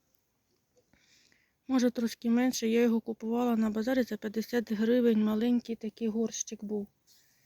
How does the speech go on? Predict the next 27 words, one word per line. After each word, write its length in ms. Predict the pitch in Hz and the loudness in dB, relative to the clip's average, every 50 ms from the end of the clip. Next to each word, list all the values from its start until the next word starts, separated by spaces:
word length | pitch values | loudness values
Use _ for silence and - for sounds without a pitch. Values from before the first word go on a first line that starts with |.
| _ _ _ _ _ _ _ _ _ _ _ _ _ _ _ _ _ _ _ | _ _ _ _ _ _ _ _ _ _ _ _ _ _ _ _ _ _ _
Ну, 60 | 403 392 | -14 -14
стандартні 640 | - - 330 311 277 240 208 202 - - 214 208 214 | -8 -4 -2 0 2 2 0 0 -2 -4 -2 -2 0
горщики 640 | 214 202 208 208 226 214 - - - - - 220 | 0 -2 0 0 0 0 0 -4 -8 -10 -10 -10
такі 280 | - - 208 - - 208 | -10 -10 -12 -12 -12 -12
продають, 760 | - 214 214 202 208 214 214 214 214 226 220 - _ - - | -10 -8 -8 -6 -4 -4 -2 -2 0 0 -2 -2 _ -8 -6
і 160 | 208 202 202 | -4 -2 0
різні 320 | 208 220 214 208 220 214 202 | 2 2 2 2 2 0 0
квіточки. 720 | - - 208 208 - - - - - - - - 214 - _ _ _ _ _ | -2 -6 -8 -8 -8 -8 -10 -12 -12 -12 -12 -14 -16 -16 _ _ _ _ _
О, 160 | - 208 202 - - _ _ | -10 -10 -10 -10 -12 _ _
однорічні, 840 | 214 - - 214 214 214 220 240 262 254 - - - 214 208 208 208 - _ _ | -14 -8 -4 -4 -2 0 0 -2 -2 -4 -6 -8 -6 -6 -6 -6 -8 -10 _ _
все 240 | 226 214 - - 214 | -18 -18 -18 -18 -20
такі. 260 | - - 220 - - - | -20 -20 -18 -18 -12 -4
Ось 340 | - 254 247 226 - - 247 | 0 0 0 0 0 -2 -2
у 40 | |
мене 280 | 233 233 233 226 226 226 | 0 2 2 2 2 0
квіточка. 640 | - - 220 220 - - 208 - - - - 220 - _ _ _ _ _ _ _ _ _ _ _ _ _ _ _ _ _ _ _ _ _ | -2 -4 -6 -6 -6 -8 -8 -10 -10 -8 -10 -12 -14 _ _ _ _ _ _ _ _ _ _ _ _ _ _ _ _ _ _ _ _ _
З 100 | _ - | _ -14
цієї 400 | - - 240 247 277 302 302 285 | -6 -4 -2 0 2 2 2 2
буде 260 | 233 240 254 226 254 240 | 2 0 0 2 2 4
насінинка 640 | 240 240 233 - - 254 240 233 226 220 - 220 | 4 2 2 0 0 2 2 4 2 2 0 -4
така 300 | 214 - 214 208 - 233 | -8 -8 -10 -10 -8 -10
кругленька. 800 | 220 - 240 226 220 208 214 214 214 208 214 214 - - 226 220 - _ _ - _ _ _ _ _ - _ _ _ _ _ _ _ _ _ _ _ _ - - - - - - - - - - - _ _ _ _ | -10 -8 -6 -6 -4 -4 -4 -2 -2 -2 -2 -2 -4 -6 -8 -8 -10 _ _ -20 _ _ _ _ _ -20 _ _ _ _ _ _ _ _ _ _ _ _ -20 -20 -20 -20 -20 -20 -20 -20 -20 -20 -20 _ _ _ _
Так 140 | 233 226 - | -8 -8 -4
що 140 | - 277 | -2 0
я 80 | 294 294 | 0 0
хочу 280 | - - 269 - - 254 | 0 -4 -8 -10 -10 -12
сказати, 540 | - - - 226 - 208 196 196 - 208 | -12 -12 -12 -10 -8 -8 -8 -8 -8 -8